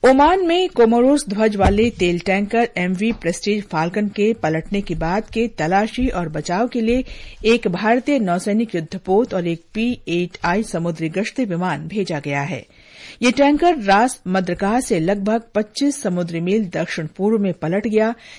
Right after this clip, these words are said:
जिसमें कुल सोलह सदस्य चालक दल में तेरह भारतीय और तीन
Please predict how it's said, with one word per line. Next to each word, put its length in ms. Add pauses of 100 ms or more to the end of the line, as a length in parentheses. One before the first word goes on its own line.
जिसमें 300
कुल 200
सोलह 440
सदस्य 560
चालक 340
दल 220
में 240 (240)
तेरह 380
भारतीय 680
और 280
तीन 300